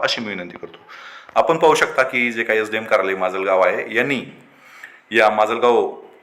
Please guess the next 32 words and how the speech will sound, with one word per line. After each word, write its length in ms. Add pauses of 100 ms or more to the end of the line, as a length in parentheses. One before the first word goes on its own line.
अ, 400 (300)
एसडीएम 280
कार्यालयाअंतर्गत 640 (100)
येणारं 300
जे 120
काही 160
तालुके 360
आहेत, 260
माजलगाव, 640
वडवणी 480
आणि 160
धारूर 340 (600)
या 80
तालुक्यातील 520
गावांसाठी 560
पोलीस 280
पाटलाच्या 360
भरतीसाठी 800
आता 520 (580)
अर्ज 200
मागवण्यास 400
सुरुवात 240
केलेली 300
आहे. 180
म्हणजेच 400
आता 160
ही 220
जाहिरात 320
आलेली 240
आहे 200
आणि 320
अर्ज 260